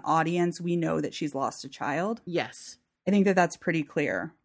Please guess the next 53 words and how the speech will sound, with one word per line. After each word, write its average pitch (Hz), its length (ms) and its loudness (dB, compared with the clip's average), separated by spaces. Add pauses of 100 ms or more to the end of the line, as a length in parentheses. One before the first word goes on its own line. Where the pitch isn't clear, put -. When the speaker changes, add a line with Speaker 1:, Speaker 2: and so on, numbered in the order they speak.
(100)
Speaker 1:
But 202 100 6
we 226 80 8
don't 277 140 12
know 294 80 12
Speaker 2:
Mm-hmm. 269 80 8
Speaker 1:
exactly 190 340 4
how 160 280 0
it 151 80 -2
happened - 480 -6 (200)
or 208 220 8
why 196 300 8
she 196 320 2
is 175 240 0
mad 160 240 4
at 165 100 -2
this 165 140 -8
woman 165 240 2
and 156 100 6
won't 156 240 2
take 160 220 -4
the 147 80 -4
cake. 165 360 0
Because 185 240 4
in 202 60 6
the 196 80 6
beginning, 196 340 4
it 170 40 2
almost 165 280 0
seems 170 220 0
like 160 220 0 (400)
she's 180 260 -2
just 180 220 0
a 170 40 2
mean 160 280 2
mom, 160 360 4
<laughs> 359 320 4
you 277 140 12
know, 240 220 10
Speaker 2:
Right, 143 300 6
Speaker 1:
who 214 80 -2
won't 202 160 8
Speaker 2:
right. 139 100 6
Speaker 1:
let 180 100 8
her 180 100 6
daughter 170 300 4
eat 165 240 0
this 165 160 -2
cake 185 400 0 (440)
and 170 140 0
throws 170 320 4
it 175 80 2
away. 165 420 0 (440)
But 185 360 6